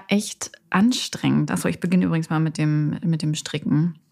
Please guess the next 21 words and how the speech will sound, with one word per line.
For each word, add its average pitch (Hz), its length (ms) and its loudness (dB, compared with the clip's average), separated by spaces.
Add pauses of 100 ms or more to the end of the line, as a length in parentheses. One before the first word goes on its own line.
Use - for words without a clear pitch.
(760)
Äh, 160 140 2
ich 160 80 -2
stricke - 320 -4
gerade 160 480 0
für - 200 -6
alle, 165 180 0
die 165 260 0
selber 156 540 0
stricken 190 480 0
und 160 180 2
mit 160 180 0
diesen 165 240 2
Begriffen 196 380 2
schon - 140 0
etwas 165 200 -4
anfreu-, - 760 2
anfangen 147 600 2
können, 170 360 2 (580)
ein 185 260 4
Perlmusterschal. 196 1600 2 (460)
Und 175 520 4